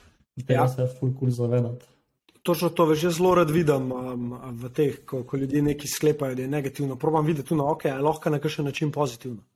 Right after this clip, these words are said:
Speaker 1: Mhm.
Speaker 2: A lahko nekaj dobrega iz tega vam potegnemo, ne? In to, to sploh pri kakšnih projektih je velikokrat, da je kakšen naročnik, um, s kakšnimi idejami pride last minute ali pa ono. Lej, ti bom dal primer čisto iz prakse, kva se nam je zgodilo zdajle. Um, naročnik se je odločil, da,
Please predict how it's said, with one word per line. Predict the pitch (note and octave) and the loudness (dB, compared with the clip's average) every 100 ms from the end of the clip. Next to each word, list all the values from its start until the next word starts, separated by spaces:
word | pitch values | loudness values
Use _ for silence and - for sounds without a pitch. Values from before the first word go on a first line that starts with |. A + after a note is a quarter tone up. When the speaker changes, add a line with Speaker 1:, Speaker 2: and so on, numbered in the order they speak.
| _ | _
Speaker 1:
Mhm. | C#3 C3 C3 C3 | 2 6 4 2
Speaker 2:
A | C#3+ | 0
lahko | D#3 - | 0 4
nekaj | F3 E3+ D3 | 2 2 2
dobrega | D#3+ D3+ C#3+ | 4 4 2
iz | C#3+ | 0
tega | D#3 | 2
vam | D3 C#3 | 2 0
potegnemo, | C3+ D#3+ C3+ G#2 | -2 -2 -2 -8
ne? | G2 - _ _ _ C#3+ | -16 -20 _ _ _ -14
In | C3 | -8
to, | C3 D3+ D3 | 2 4 4
to | D3 D#3 | 4 0
sploh | D3+ F3 D#3+ D#3 | 2 2 0 0
pri | D3+ | -2
kakšnih | D3+ - D3+ | -2 -2 -4
projektih | - D3+ D3+ D#3+ - C3 | 0 2 4 2 -4 -6
je | C#3+ | -2
velikokrat, | C3+ D3 D3+ C3+ | 0 0 0 -2
da | C#3 | -2
je | |
kakšen | C#3 D3 D3 | -2 0 2
naročnik, | C#3 C3 - D#3 D#3 - | 2 0 0 -2 -2 -14
um, | A#2+ A2+ A2 A2+ _ _ _ _ _ _ _ | -14 -12 -14 -16 _ _ _ _ _ _ _
s | - | -20
kakšnimi | - C#3+ D3 C#3 C#3 C3+ C3+ | -4 -2 0 0 0 2 2
idejami | C3 C#3+ C#3 C3 | 4 2 2 0
pride | D3+ C#3+ C3+ | 0 0 2
last | C#3+ C#3 - | 2 0 2
minute | D3 C3+ B2 | 2 2 -2
ali | C3 | -10
pa | A#2+ | -8
ono. | C3+ C3 | -8 -2
Lej, | C#3 C#3 | -2 0
ti | |
bom | D3+ D#3 | 0 2
dal | E3+ | 2
primer | D#3 D#3+ D3 | 2 2 2
čisto | - C3+ | 0 -6
iz | - | -8
prakse, | - B2 - C3 | -6 -6 -6 -10
kva | C3+ | -10
se | A#2+ | -8
nam | B2+ B2 | -4 -4
je | |
zgodilo | A#2 A#2+ A#2 A2+ | -4 -4 -4 -6
zdajle. | A#2+ A2+ A#2 - - - - | -10 -12 -14 -20 -20 -20 -20
Um, | - C#3 C3+ C#3 C3+ C3+ | -8 -4 -2 -2 -2 -4
naročnik | C#3 - - F3+ | -4 -4 -2 2
se | F3+ | 4
je | |
odločil, | D#3+ E3+ E3+ - D3+ | 6 6 4 4 4
da, | C#3 C#3 C3 C3+ | 4 0 0 -2